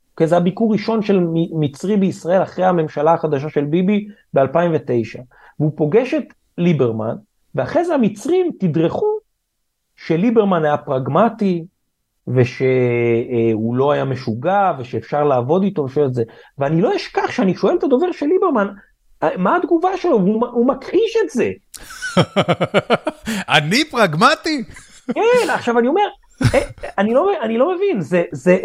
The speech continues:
Speaker 1: איך, איך, ב-, באיזה עולם זה דבר, אה, זה, זה דבר נורמלי,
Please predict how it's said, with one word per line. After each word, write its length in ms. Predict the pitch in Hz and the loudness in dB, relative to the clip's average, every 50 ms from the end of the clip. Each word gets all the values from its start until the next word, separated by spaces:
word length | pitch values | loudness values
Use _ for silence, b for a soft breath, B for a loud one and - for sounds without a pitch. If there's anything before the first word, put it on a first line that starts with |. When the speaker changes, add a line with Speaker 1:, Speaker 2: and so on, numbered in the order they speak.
| 202 - - | -4 0 2
Speaker 1:
איך, 300 | 220 262 262 - - 240 | 2 2 2 2 -2 -4
איך, 140 | 247 247 214 | -2 0 0
ב-, 260 | 170 208 190 180 160 | 0 0 0 0 0
באיזה 320 | 180 190 214 254 269 320 | 2 2 2 0 0 0
עולם 380 | 302 277 247 240 247 262 262 247 | 0 2 2 2 0 0 -2 -2
זה 100 | 233 233 | -2 0
דבר, 520 | 196 196 185 160 180 202 214 226 226 226 | 0 0 0 0 0 0 0 0 0 0
אה, 60 | 220 214 208 202 196 190 180 175 175 170 170 | 0 0 0 0 0 0 0 -2 -2 -4 -6
זה, 240 | 156 147 185 220 185 135 | -4 0 0 2 2 0
זה 160 | 127 131 139 | -2 -4 -4
דבר 280 | 135 131 131 156 175 | -2 -2 0 2 2
נורמלי, 500 | 190 196 190 185 185 180 196 208 190 117 | 2 2 2 2 2 2 2 2 0 -2